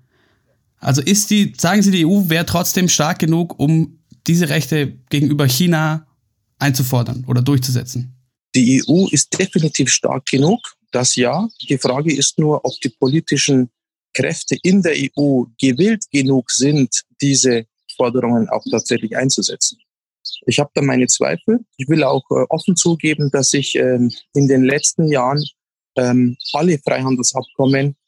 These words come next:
Speaker 2: aus Überzeugung abgelehnt habe. Auch die letzte mit Vietnam, ganz, äh, prominent auch meine, mein Widerspruch gegen ceta damals. Ähm, genau aus diesen Gründen, dass man zumindest, also was Sie gesagt haben, keine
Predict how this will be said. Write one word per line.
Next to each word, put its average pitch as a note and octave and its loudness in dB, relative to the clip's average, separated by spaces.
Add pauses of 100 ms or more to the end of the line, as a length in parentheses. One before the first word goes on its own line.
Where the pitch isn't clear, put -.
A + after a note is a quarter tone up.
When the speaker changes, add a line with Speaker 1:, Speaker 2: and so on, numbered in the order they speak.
(160)
Speaker 2:
aus B2+ 0
Überzeugung C#3 0
abgelehnt G#2+ -4
habe. C#3 -2 (340)
Auch A#2+ -4
die B2+ 0
letzte B2 0
mit B2 0
Vietnam, B2 0 (380)
ganz, B2 -2
äh, A#2+ 0
prominent B2+ 2
auch A#2+ -2
meine, A#2+ 0
mein A#2 0
Widerspruch C3 0
gegen A2+ 0
ceta E3 0
damals. C#3+ -2 (440)
Ähm, A#2+ 2 (120)
genau C#3+ 2
aus C#3 -4
diesen D3 0
Gründen, C#3 0 (420)
dass B2+ -2
man B2+ 0 (640)
zumindest, C3 2
also A#2 -2 (200)
was A2+ -2
Sie B2+ 0
gesagt A#2+ 0
haben, A#2+ 2
keine A#2 0